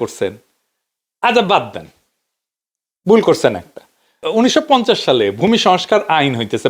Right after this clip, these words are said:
পাকিস্তান হয়ে গেছে, জমিদারি প্রথা উচ্ছেদ করা হবে। এই আইনের প্রাতিষ্ঠানিক নাম ছিল পূর্ববঙ্গীয় রাষ্ট্রীয়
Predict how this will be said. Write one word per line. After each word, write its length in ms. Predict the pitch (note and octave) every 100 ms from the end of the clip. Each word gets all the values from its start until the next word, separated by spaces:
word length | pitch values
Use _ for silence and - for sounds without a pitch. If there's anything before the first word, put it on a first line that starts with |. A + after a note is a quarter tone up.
| -
পাকিস্তান 300 | C#3+ C#3 B2+
হয়ে 120 | G#2 D#2
গেছে, 180 | - - _ _ _ _ _ _ _ _ _ -
জমিদারি 440 | G3+ C4 G3+ F#3 F#3
প্রথা 180 | F3 G3+
উচ্ছেদ 240 | F#3+ - D#3+ C#3
করা 120 | G2+
হবে। 160 | C#2+ - _ _ _ _ _ -
এই 120 | G#3+ F3+ F#3+
আইনের 320 | A3 B3 D#4+ D4+
প্রাতিষ্ঠানিক 540 | G#3+ G3 G#3+ - C4 A3
নাম 100 | A3 G#3
ছিল 120 | B3 C4 -
পূর্ববঙ্গীয় 640 | B3 A3+ G3 G3+ G3+ A#3 G3
রাষ্ট্রীয় 360 | E3+ - -